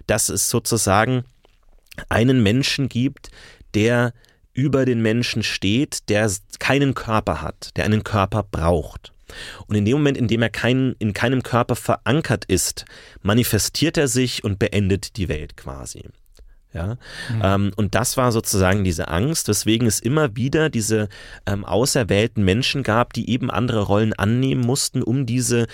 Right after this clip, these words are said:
Speaker 1: ähm, Essenz in irgendeiner Weise zu binden. Das ist ein, ein Thema, das finden wir immer und immer wieder. Die, diese Idee, dass irgendwelche über den Menschen stehenden Konzepte,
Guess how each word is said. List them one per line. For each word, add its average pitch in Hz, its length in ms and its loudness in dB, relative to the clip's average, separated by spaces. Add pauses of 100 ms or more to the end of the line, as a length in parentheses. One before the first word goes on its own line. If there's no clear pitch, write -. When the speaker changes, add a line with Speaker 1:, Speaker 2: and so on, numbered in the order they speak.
(340)
Speaker 1:
ähm, 110 180 0
Essenz 127 500 0
in 117 120 0
irgendeiner 117 500 0
Weise 101 260 0
zu - 140 -2
binden. 113 320 -2
Das 120 140 0
ist - 160 -4
ein, 120 200 -2
ein 110 280 -2
Thema, 151 320 -2
das 120 160 -6
finden 135 320 -2
wir - 140 -2
immer 170 280 0
und 123 160 -8
immer 117 320 -4
wieder. 98 360 -2 (460)
Die, 117 220 0
diese 123 280 -2
Idee, 123 520 0
dass - 220 -2
irgendwelche 123 720 0
über 143 320 0
den 120 180 0
Menschen 123 460 -2
stehenden 117 560 -2
Konzepte, 127 920 -2